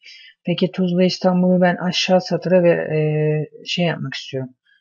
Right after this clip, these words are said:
Hem aşağı satırda olsun hem de so-, sağ yaslı olsun. Bunun için, e, span yapabilirim. Span class text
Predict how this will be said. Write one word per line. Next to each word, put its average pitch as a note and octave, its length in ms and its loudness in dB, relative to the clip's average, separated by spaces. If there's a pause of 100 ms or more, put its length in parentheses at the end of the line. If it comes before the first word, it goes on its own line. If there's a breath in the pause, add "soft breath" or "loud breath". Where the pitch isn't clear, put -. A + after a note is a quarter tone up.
Hem F3 180 2
aşağı F3+ 300 0
satırda D3 400 -4
olsun C#3+ 360 -4
hem E3+ 180 -2
de G3+ 240 0 (2250 loud breath)
so-, - 460 -8
sağ F#3 400 2
yaslı C#3+ 360 0
olsun. E3+ 320 -6 (1300)
Bunun F3+ 180 2
için, - 360 -4
e, D#3 340 0
span F3 440 -2
yapabilirim. D#3+ 680 0
Span D3 460 -6 (2500 loud breath)
class D3+ 480 -2 (1200 loud breath)
text - 520 -4